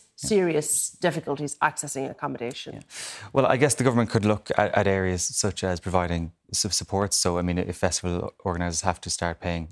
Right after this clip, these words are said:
Speaker 2: additional costs for the performers in hotels, um, I guess that would be one metric. Uh, but I guess that isn't gonna be an overall substitute for the overall constraint, which is making the market very difficult out there.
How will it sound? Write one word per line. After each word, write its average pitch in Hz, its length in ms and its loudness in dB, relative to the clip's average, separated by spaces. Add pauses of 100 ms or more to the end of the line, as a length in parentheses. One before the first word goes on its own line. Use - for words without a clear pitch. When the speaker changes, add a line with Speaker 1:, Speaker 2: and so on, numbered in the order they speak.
Speaker 2:
additional 87 340 -4
costs 87 380 -2
for - 100 -14
the - 60 -8
performers 87 640 -6
in 92 140 -6
hotels, 85 600 -4 (360)
um, 85 200 -2
I 92 100 2
guess 90 140 2
that 87 140 -2
would 87 180 -4
be 85 200 -6 (160)
one 87 380 -6
metric. 90 400 -6 (120)
Uh, 90 120 -2
but 85 160 -4
I 87 100 -2
guess 90 160 -4
that 92 100 -2
isn't 92 200 -4
gonna 87 260 -2 (120)
be 87 240 -6 (540)
an 98 80 0
overall 90 320 2
substitute - 800 -4
for - 240 -4
the 90 80 -2
overall 85 260 -2
constraint, 87 540 -6
which 90 140 -4
is 82 100 -4
making 87 220 -4
the 85 60 -4
market 82 220 -8
very 85 140 -6
difficult 82 320 -8
out 87 100 -6
there. 87 220 -12